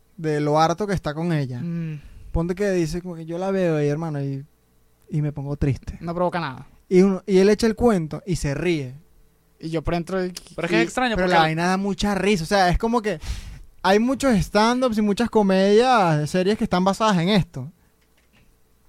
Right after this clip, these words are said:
Speaker 1: A mí me da demasiada risa. Pero después te pones a pensar bien y, marico, que,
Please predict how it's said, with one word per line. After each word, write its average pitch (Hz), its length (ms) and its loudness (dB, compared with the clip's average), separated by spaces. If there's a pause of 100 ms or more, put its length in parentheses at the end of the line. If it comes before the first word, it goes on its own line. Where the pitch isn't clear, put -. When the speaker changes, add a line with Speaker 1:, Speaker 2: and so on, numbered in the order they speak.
(340)
Speaker 1:
A - 60 -10
mí 156 140 0
me 196 80 2
da 214 60 4
demasiada 190 420 2
risa. 196 420 0 (600)
Pero 185 140 2
después 185 180 2
te - 80 -10
pones 262 220 0
a 262 60 0
pensar 226 440 6
bien 240 200 6
y, 175 140 0
marico, 156 380 -6
que, 143 220 -6